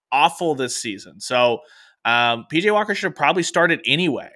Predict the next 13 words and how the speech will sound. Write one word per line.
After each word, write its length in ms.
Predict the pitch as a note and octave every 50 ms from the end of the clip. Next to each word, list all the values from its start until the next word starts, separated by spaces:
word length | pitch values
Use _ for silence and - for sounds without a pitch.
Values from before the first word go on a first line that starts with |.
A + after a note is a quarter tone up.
| -
He's 280 | _ - C#3 C#3+ D#3 D3
shown 280 | - - F3 E3 F3 E3+
that 80 | E3 D#3
he 80 | E3
can 100 | E3 D#3
come 160 | D#3 D#3 D3
into 160 | D3+ D#3 D#3 D3
this 200 | D3+ C#3+ - -
league 160 | D3 D3 C#3+
and 120 | C3 A#2+
be 100 | C3+ C#3
frisky 520 | C3 - - A#2+ B2 B2+ - - - D3+ C#3
before, 680 | - G#2+ - - - A#2 B2 C#3 E3 F#3 G3 A3 A3+